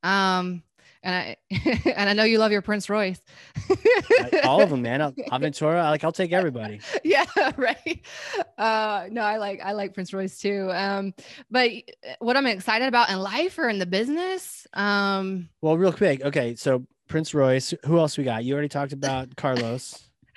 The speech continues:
Speaker 1: Carlos Vives.
Speaker 2: Pulling up my, my Spotify playlist.
Speaker 1: Man, let me tell you. So I,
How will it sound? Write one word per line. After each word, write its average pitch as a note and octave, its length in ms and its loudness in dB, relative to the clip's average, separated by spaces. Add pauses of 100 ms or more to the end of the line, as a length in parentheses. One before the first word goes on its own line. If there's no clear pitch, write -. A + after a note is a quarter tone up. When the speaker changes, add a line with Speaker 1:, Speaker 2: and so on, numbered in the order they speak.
(400)
Speaker 1:
Carlos A3 260 -4
Vives. G#3+ 500 -8 (180)
Speaker 2:
Pulling E3+ 200 2
up D3+ 80 2
my, B2+ 180 0
my B2 160 -6
Spotify C#3 560 -2
playlist. B2 800 -6
Speaker 1:
Man, G3 260 -4
let B3 100 0
me F#4+ 80 2
tell A#3 200 2
you. F#3+ 320 -2
So - 140 -2
I, C4 320 0